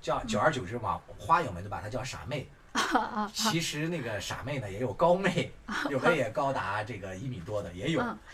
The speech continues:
Speaker 2: 哎，是不是这样？就是说
Speaker 1: 这个是必须需要阳光的，没有阳光啊，半个月到一个月它就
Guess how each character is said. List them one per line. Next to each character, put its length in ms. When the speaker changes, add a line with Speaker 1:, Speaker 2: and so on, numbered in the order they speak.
Speaker 2:
哎， 160
是 220
不 80
是 160
这 240
样？ 200
就 120
是 160
说 100
Speaker 1:
这 80
个 60
是 20
必 20
须 140
需 100
要 120
阳 180
光 140
的， 80
没 80
有 120
阳 200
光 180
啊， 160
半 140
个 60
月 60
到 120
一 80
个 40
月 120
它 80
就 100